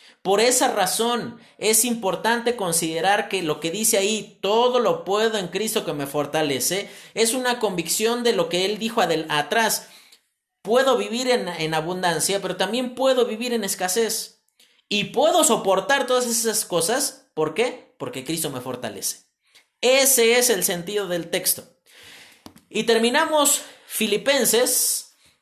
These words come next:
y vamos a darle violentamente a Colosenses para tratar de avanzarle, porque ya estoy empezando a sentir frío, ya empezó mayo y todavía no terminamos las cartas de Pablo,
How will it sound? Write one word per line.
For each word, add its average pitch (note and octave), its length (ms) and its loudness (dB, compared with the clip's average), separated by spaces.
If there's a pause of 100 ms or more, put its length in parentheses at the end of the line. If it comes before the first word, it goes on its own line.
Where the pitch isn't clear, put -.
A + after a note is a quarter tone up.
(140)
y F3 140 -4
vamos C4 540 2
a F3 120 6
darle A#3 680 2 (280)
violentamente A#3 1300 2
a G#3+ 280 2
Colosenses G#3 960 2 (400)
para C3+ 200 -4
tratar F3+ 440 0
de G#3 200 0
avanzarle, G3+ 800 0
porque G#3 680 -2 (260)
ya D3+ 120 2
estoy G3+ 220 2
empezando F#3 480 -2
a - 20 2
sentir F3+ 460 -2
frío, G#3 340 -2
ya F#3 160 0
empezó F3+ 400 0
mayo G3 580 0
y B2 120 -12
todavía F3 360 2
no F3 140 -4
terminamos D#3+ 580 -2
las C3 200 -4
cartas E3 340 -2
de C#3+ 80 -2
Pablo, G3+ 540 2